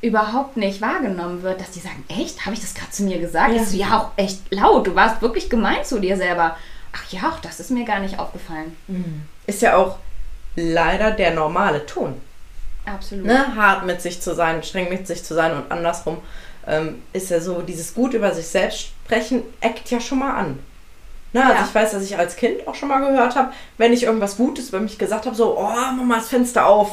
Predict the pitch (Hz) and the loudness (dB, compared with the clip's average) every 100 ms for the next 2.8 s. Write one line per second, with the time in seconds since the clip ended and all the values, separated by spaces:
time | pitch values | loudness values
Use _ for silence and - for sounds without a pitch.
0 | - 190 208 190 202 208 202 208 - 202 | -2 0 0 0 -4 2 4 4 0 0
1 | 202 196 - 196 254 403 - 202 233 440 | 2 0 -2 2 4 2 0 2 2 2
2 | - - - - - - - | -4 -12 -14 -14 -16 -4 0